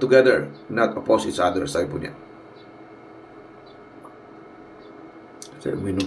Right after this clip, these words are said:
po muna ako. Medyo nakakamalat. <laughs> Ang pananampalataya ay hindi po nagpagtatanggi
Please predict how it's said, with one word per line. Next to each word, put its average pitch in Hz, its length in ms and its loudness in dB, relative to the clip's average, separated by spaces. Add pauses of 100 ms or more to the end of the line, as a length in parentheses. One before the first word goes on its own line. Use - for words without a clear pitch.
po - 80 2
muna 95 320 -2
ako. 73 80 -6
Medyo 92 320 -4
nakakamalat. 90 560 -4 (400)
<laughs> - 1700 -12
Ang 160 80 4
pananampalataya 139 880 8
ay 123 160 4
hindi 120 320 0
po 113 160 0
nagpagtatanggi 101 1700 -4